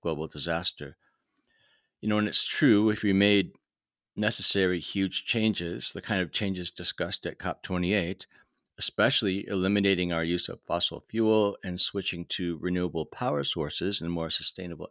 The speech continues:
agriculture, you know, we might, at the very least, reduce the se-,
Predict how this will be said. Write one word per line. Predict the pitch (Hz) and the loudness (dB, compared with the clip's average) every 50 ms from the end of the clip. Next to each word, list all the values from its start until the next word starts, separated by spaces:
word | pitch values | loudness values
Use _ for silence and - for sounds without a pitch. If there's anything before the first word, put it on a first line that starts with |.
| _ - | _ -8
agriculture, | 87 98 98 - 85 - - - 76 71 - - 90 85 98 - _ _ _ _ _ _ _ _ _ _ _ _ _ | -8 -8 -8 -10 -14 -14 -12 -12 -12 -10 -8 -6 -6 -6 -8 -10 _ _ _ _ _ _ _ _ _ _ _ _ _
you | - 101 | -6 -2
know, | 98 | 0
we | 104 107 | 0 0
might, | 101 101 127 135 131 107 90 | 2 2 4 4 4 4 2
at | - - - | 0 -2 -6
the | 101 | -6
very | 92 104 131 143 123 101 90 | -4 -2 2 4 4 4 4
least, | 82 80 80 80 - - - | 4 2 0 0 -2 -2 -4
reduce | 85 87 78 - 95 92 87 - - | -6 -6 -6 -4 -2 0 2 2 2
the | - 92 | 2 0
se-, | - - - | 0 0 -2